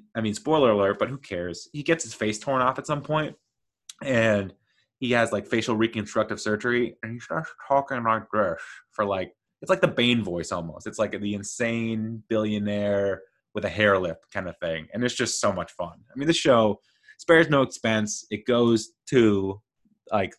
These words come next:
thirteen out of ten on everything, and that, that is defined by the violence of the show. Like, my God, the violence. I mean, it is, I can't believe the show was on N B C because it is,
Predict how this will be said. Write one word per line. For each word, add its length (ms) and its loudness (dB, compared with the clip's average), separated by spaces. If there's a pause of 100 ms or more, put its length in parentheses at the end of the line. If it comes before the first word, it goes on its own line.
thirteen 380 4
out 160 2
of 80 -2
ten 380 -4
on 140 -8
everything, 500 -6 (580)
and 140 0
that, 160 0 (160)
that 260 -2 (320)
is 200 -2
defined 380 2
by 100 2
the 100 0
violence 500 0 (140)
of 100 -16
the 100 -4
show. 280 -6
Like, 160 -14
my 160 -4
God, 460 2 (100)
the 120 -2
violence. 760 -2 (160)
I 60 -6
mean, 180 -2
it 180 0
is, 400 2 (340)
I 60 -2
can't 180 2
believe 200 0
the 60 6
show 280 0
was 180 4
on 240 4
N 220 -6
B 140 0
C 400 -6
because 260 -6
it 140 -2
is, 340 0